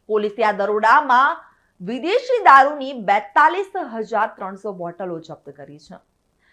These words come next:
જપ્ત કરાયેલ દારૂની કિંમત રૂપિયા એક્યાસી લાખ સત્તાણું હજાર નવસો અડસઠ છે. આ ઉપરાંત બે વાહનોની કિંમત રૂપિયા વીસ હજાર મળી કુલ બ્યાસી લાખ સત્તર હજાર નવસો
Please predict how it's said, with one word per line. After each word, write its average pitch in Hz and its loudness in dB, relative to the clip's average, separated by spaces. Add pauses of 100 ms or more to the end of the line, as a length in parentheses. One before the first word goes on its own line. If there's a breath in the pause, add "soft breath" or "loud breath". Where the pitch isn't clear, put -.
(180)
જપ્ત 185 -8
કરાયેલ 311 6
દારૂની 339 6
કિંમત 311 -4
રૂપિયા 277 0
એક્યાસી 349 -4
લાખ 247 -4
સત્તાણું 208 -10
હજાર 214 -8
નવસો 202 -8 (340 soft breath)
અડસઠ 294 0
છે. - -18
આ 392 -4
ઉપરાંત 320 -2
બે 214 -12
વાહનોની 240 -10
કિંમત 240 -14
રૂપિયા 214 -6 (100)
વીસ 302 -14
હજાર 185 -12
મળી 208 -10 (120)
કુલ 269 -10 (400 soft breath)
બ્યાસી 294 -2
લાખ 247 -2
સત્તર 254 -6
હજાર 226 -4
નવસો 208 -8